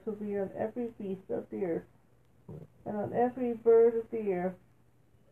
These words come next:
and on that move upon the earth, upon the fish of the sea, and they are given into your, into your hand. Every, every mo-, every moving thing that lives shall be food for you. I have given you these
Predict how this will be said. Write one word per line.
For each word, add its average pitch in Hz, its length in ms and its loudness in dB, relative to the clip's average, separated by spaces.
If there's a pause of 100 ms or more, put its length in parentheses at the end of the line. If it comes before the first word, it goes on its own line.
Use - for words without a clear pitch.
(680)
and 202 120 0
on 226 260 4
that 240 220 2
move 220 300 2
upon 220 380 -2
the 226 180 0
earth, 185 200 0
upon 196 360 -4
the 196 200 -6
fish 254 260 -2
of 247 100 -4
the 240 240 2
sea, 202 280 -2 (520)
and 208 180 -4
they 233 140 8
are 226 140 4
given 240 420 0
into 233 320 4
your, 226 360 6
into 220 420 -2
your 220 180 2
hand. 180 400 0 (1040)
Every, 254 420 2 (260)
every 247 360 4
mo-, 240 420 4
every 262 240 0
moving 254 460 -4
thing 226 240 4
that 220 200 4
lives 190 300 0 (600)
shall 247 120 4
be 220 300 -4
food 240 280 0
for 185 120 2
you. 165 260 -2 (1040)
I 190 80 2
have 190 260 0
given 240 380 0
you 240 120 2
these 233 220 0